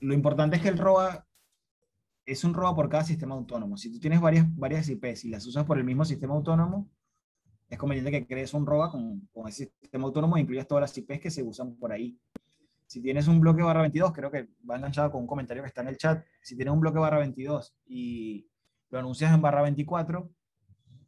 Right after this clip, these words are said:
el roa tiene un concepto que es largo máximo.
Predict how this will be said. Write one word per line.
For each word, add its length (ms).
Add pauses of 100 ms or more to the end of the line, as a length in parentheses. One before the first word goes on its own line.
(200)
el 160
roa 180
tiene 160
un 80
concepto 400
que 100
es 80
largo 280
máximo. 500